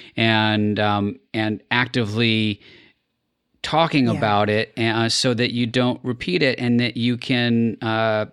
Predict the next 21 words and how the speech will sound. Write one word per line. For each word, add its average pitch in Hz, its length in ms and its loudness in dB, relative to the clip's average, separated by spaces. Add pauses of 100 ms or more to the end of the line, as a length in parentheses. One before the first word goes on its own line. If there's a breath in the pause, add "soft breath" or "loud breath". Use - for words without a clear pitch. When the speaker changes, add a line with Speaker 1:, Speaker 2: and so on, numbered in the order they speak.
Speaker 1:
fix - 500 -6
the, 127 460 -4
the 120 140 -6
problems 131 560 0
that 123 140 -4
we 139 140 -2
have. 170 360 -4
I 117 80 -2
mean, 120 200 2
it's 117 220 -4
like, 120 240 -4 (360 loud breath)
just 170 240 -4
to, 165 80 0
Speaker 2:
Yeah. 131 120 0 (680 loud breath)
Speaker 1:
to 131 680 0
say 156 260 -2
that 143 140 -4
we 135 100 0
wanna 123 240 0
ban 127 520 0
books 120 580 -4